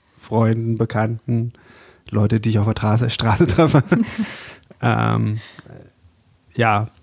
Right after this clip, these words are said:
Speaker 1: äh, wird, kommt immer mal wieder. Ist, äh, kann ich auch verstehen, die Frage. Ich, die finde, die ist halt sehr komplex zu beantworten.
Speaker 2: Aber für mich wäre auch erstmal die erste Frage, warum dir diese Frage so häufig gestellt wird.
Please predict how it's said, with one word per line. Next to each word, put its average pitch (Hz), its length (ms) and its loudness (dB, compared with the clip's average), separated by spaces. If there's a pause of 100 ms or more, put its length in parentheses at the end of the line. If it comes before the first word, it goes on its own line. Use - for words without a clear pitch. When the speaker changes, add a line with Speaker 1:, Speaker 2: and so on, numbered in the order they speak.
(460)
Speaker 1:
äh, 123 300 0
wird, 131 140 0 (640)
kommt 139 260 0
immer 143 160 2
mal 139 220 4
wieder. 110 440 2 (320)
Ist, - 520 -6 (120)
äh, 107 200 -6
kann - 200 -8
ich 135 120 2
auch 123 80 0
verstehen, 117 580 -4 (720)
die 113 80 -4
Frage. 107 540 -4
Ich, - 260 -4
die 131 180 0
finde, 131 500 0
die 123 120 2
ist 131 100 4
halt 127 200 2 (680)
sehr 127 300 0
komplex - 840 -4
zu 120 140 -6
beantworten. 110 720 0 (500)
Speaker 2:
Aber 202 160 2
für - 140 0
mich 233 260 4 (140)
wäre 190 420 0
auch - 60 -4
erstmal 185 260 4
die 170 180 -6
erste 165 300 -6
Frage, 175 300 -2
warum 180 280 2
dir 185 100 2
diese 175 220 -4
Frage 175 380 -2
so 175 120 -2
häufig 202 320 4
gestellt 196 600 -4
wird. 170 160 0